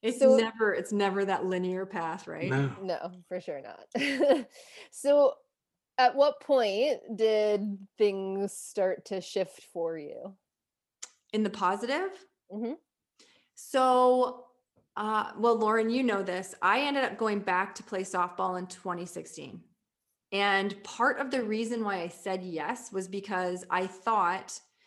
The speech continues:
Speaker 1: maybe this is the piece that was missing. Maybe the softball Lauren, because I, I, I was not feeling well. I mean, I was at times unable to get out of bed. Um, and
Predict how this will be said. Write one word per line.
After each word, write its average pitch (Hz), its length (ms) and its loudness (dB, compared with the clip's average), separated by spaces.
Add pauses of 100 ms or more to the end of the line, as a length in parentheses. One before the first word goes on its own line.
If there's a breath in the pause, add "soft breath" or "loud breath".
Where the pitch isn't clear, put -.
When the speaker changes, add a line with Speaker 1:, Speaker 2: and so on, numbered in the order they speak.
(500)
Speaker 1:
maybe 208 260 4
this 226 200 2
is 233 100 -6
the 233 80 2
piece 202 260 -6
that 196 120 -2
was 185 100 -6
missing. 165 480 -10 (160)
Maybe 220 560 6
the 220 100 2
softball 208 500 2
Lauren, 185 600 0
because 202 240 -2
I, 202 200 -2
I, 190 220 2
I 196 100 4
was 196 160 2
not 185 260 0
feeling 151 260 -8
well. 127 240 -8
I 180 80 -2
mean, 185 260 -2
I 180 180 0
was 180 520 -4
at - 160 -2
times 175 320 -4
unable 170 300 -4
to 170 80 -8
get 156 140 -10
out 151 100 -8
of 160 60 -12
bed. 220 400 0 (600 soft breath)
Um, 165 600 -2 (460)
and 175 600 0